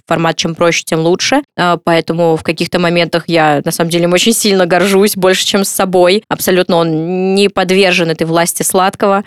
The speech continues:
И ты знаешь, мне кажется, что мы как-то так мягко и вот именно своим лайфстайлом смогли создать такую атмосферу дома, что Мия очень любит конфеты как,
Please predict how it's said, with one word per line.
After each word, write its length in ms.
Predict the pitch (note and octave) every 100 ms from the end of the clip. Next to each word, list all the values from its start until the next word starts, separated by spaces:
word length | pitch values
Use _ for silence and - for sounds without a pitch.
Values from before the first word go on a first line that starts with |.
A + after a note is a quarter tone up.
| -
И 100 | G3+
ты 120 | G3
знаешь, 400 | G3+ G3+ D4 F#4+
мне 160 | A#3 G3+
кажется, 500 | G3 G3 A3 - G3
что 540 | - - F#3+ F#3 F#3 F3+
мы 160 | F#3+
как-то 300 | - F#3+ -
так 320 | - F#3 - F#3 F3+
мягко 680 | D#3+ F3 F3+ G#3+ G#3+ - F#3
и 180 | - F#3
вот 180 | F3 F#3+
именно 220 | F#3 F3+
своим 440 | - F#3 G3 G#3
лайфстайлом 680 | F3+ E3+ - F#3 F#3 F3 E3
смогли 400 | - E3+ E3+ F3+
создать 720 | - E3 E3 F3+ F3 - - -
такую 840 | E3 - - F3+ F3+ E3+ E3+ E3+ D#3+ -
атмосферу 640 | F#3 F#3 - A3 G3 E3+
дома, 520 | D3+ F#3+ C#4 C#4+ C4+ C4+
что 260 | - - F3+
Мия 380 | F#3 F#3+ G#3+ G#3
очень 360 | F#3 G3 G3
любит 280 | F#3 F#3 F#3
конфеты 800 | - F3 E3+ G3+ G#3 B3+ C#4 C#4 -
как, 500 | F#3+ F#3 G#3 -